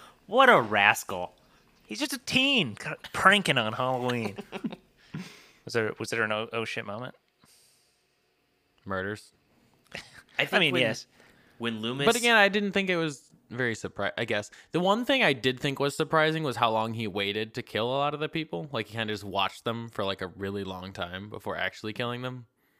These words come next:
Speaker 3: which was a little bit surprising to me.
Speaker 1: Uh,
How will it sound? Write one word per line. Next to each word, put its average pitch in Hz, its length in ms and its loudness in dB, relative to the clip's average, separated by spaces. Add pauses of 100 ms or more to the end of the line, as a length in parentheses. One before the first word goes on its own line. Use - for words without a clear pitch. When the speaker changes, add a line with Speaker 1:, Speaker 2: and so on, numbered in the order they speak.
(840)
Speaker 3:
which 113 160 -6
was 110 200 -6
a 95 100 -2
little 165 220 2
bit 123 160 -2
surprising 95 380 -2
to 85 60 -12
me. 53 220 -14 (540)
Speaker 1:
Uh, 85 240 0